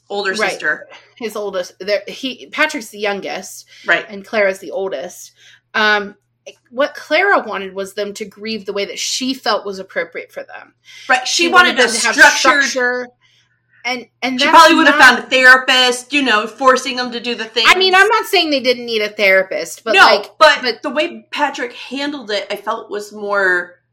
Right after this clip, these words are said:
Speaker 1: like, give them the summer to breathe. Then
Speaker 2: Mm-hmm.
Speaker 1: when school starts and we get back to regular life, get them in therapy, help them transition back
Speaker 2: Yeah.
Speaker 1: into their real life, you know?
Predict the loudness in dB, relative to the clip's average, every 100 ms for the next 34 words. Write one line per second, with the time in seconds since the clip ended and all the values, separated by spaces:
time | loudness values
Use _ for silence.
0 | _ _ -2 0 0 -6 _ _ _ -2
1 | -2 0 2 2 2 -2 -4 -6 -10 -14
2 | -10 -10 -10 -14 -16 _ _ _ _ 0
3 | 0 0 -4 -4 -4 -4 -10 -12 -10 -8
4 | -8 -8 -12 -6 -2 -2 -2 -10 -8 -6
5 | -6 -6 -8 -10 -12 _ -18 -10 -8 -8
6 | -10 -6 -6 -6 -8 -8 -6 -8 -6 -6
7 | -6 -10 -10 -12 -12 -4 -2 -2 -6 -10
8 | -8 -8 -8 -6 -6 -8 -10 -2 -2 -2
9 | -6